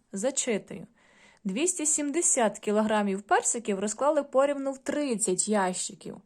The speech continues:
Скільки потрібно таких ящиків, щоб розкласти триста кілограмів персиків? Причому в кожний ящик класти на один кілограм фруктів більше. Ось ви бачите скорочений запис.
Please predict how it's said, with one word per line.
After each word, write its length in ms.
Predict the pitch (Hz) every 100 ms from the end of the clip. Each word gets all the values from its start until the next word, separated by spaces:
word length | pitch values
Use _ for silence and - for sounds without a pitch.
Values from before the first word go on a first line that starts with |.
| _ _ - _
Скільки 640 | - - - 220 233 240 302
потрібно 640 | 311 339 277 247 226 233
таких 420 | 220 190 254 302
ящиків, 640 | 277 262 240 - 247 247 240
щоб 220 | 269 220
розкласти 640 | 233 - 233 262 - 285
триста 640 | - - 294 254 - -
кілограмів 720 | 302 240 214 196 196 185 180
персиків? 600 | 170 175 175 - - - - - - - _
Причому 520 | - 240 - 254 240 226
в 180 | 226
кожний 600 | - 277 302 269 226 214
ящик 560 | 196 196 359 - - 202
класти 540 | - 208 381 - -
на 300 | 220 220 202 -
один 440 | 202 180 214 220
кілограм 680 | 202 185 170 180 185 226 453 466
фруктів 580 | - 202 202 - 214 190
більше. 480 | 185 185 - 202 202 - - -
Ось 240 | - 440 -
ви 80 |
бачите 460 | 208 196 233 - 220
скорочений 600 | - - 214 214 208 190
запис. 600 | 165 156 160 302 370 -